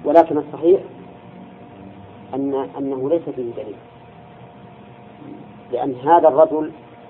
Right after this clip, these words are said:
ما استمر في جميع الصلاة منفردا. أولى، لو كان، لو أتم صلاته منفردا خلف الصلاة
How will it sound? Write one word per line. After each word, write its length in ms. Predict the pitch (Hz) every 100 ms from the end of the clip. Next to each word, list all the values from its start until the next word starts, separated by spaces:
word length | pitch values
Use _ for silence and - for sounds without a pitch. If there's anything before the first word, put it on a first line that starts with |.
| - - -
ما 140 | 139 165 -
استمر 440 | 160 156 139 131
في 160 | 135 127
جميع 240 | 123 123 - -
الصلاة 360 | 117 123 135 - - - - - - - - - - - - - - - - - - 135 143 143
منفردا. 460 | 143 131 131 110 - - - - - - - - - - - - - - - -
أولى، 220 | 156 - - - - - - - -
لو 100 | 120
كان، 400 | - 156 160 135 -
لو 120 | 127 127
أتم 380 | 135 160 175 170
صلاته 380 | 160 160 151 131
منفردا 480 | 127 123 151 139 117 -
خلف 160 | 113
الصلاة 460 | 110 123 - -